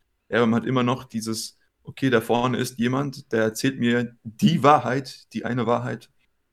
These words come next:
Und hinterfragt wird tatsächlich selten etwas. Beziehungsweise,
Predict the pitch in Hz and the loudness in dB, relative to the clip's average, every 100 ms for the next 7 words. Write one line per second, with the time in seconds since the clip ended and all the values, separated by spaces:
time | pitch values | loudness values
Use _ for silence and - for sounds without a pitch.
0 | _ _ 113 113 110 110 113 110 117 123 | _ _ 4 4 4 0 0 0 2 0
1 | - - _ _ _ - 110 113 110 107 | 0 -8 _ _ _ -8 -4 -4 -4 -8
2 | - _ - 107 113 - 104 110 113 117 | -10 _ -18 -2 -2 0 -6 -6 -6 -6
3 | - _ _ _ - - 117 117 113 110 | -10 _ _ _ -10 -2 -2 2 4 4
4 | 113 110 | 2 0